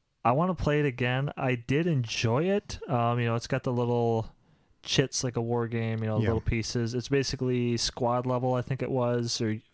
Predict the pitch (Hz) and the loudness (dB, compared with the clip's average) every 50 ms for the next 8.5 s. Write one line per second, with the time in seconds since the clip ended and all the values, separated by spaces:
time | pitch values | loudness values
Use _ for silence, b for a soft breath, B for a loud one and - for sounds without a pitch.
0 | - - _ _ _ 131 123 - - - 131 120 110 - - 139 127 120 117 117 | -20 -20 _ _ _ -10 -10 -8 -4 0 0 0 0 0 0 0 0 2 2 0
1 | 123 120 120 120 120 - - 113 - 123 - 135 117 117 110 113 117 - - 113 | 0 0 0 -2 -2 -2 -4 -2 -2 -2 -2 -2 -2 0 0 0 0 -2 -2 0
2 | 110 113 110 110 113 113 110 110 110 107 107 - - 117 110 107 107 - - 110 | 2 4 4 4 4 2 2 0 0 -2 -2 -2 -2 -2 -2 -2 -4 -6 -8 -8
3 | - - 117 113 110 107 113 110 - 110 104 - - - 107 101 101 98 - 104 | -4 -2 -2 0 0 -2 -4 -4 -4 -4 -4 -4 -4 -4 -2 -2 -2 -4 -6 -6
4 | 98 - 107 107 104 107 104 104 - - 107 101 101 101 131 123 B B B B | -6 -6 -6 -4 -4 -6 -6 -6 -6 -6 -4 -2 0 0 0 0 B B B B
5 | B B B B B B B B B B B B _ - - 123 120 120 120 120 | B B B B B B B B B B B B _ -2 0 0 2 2 0 -2
6 | - - - 165 151 139 - - 131 131 131 131 131 139 143 139 135 131 123 120 | -4 -2 0 0 0 0 -2 -2 -2 -2 0 0 0 0 2 2 2 0 0 -2
7 | 120 117 113 113 113 113 113 113 107 - - 117 120 120 123 123 120 - - - | -2 -2 -2 -2 -2 -2 -2 -4 -4 -4 -2 -2 0 0 0 -2 -2 -4 -2 -2
8 | 123 113 117 117 117 117 120 120 120 - | 0 0 2 0 0 0 0 0 -2 -4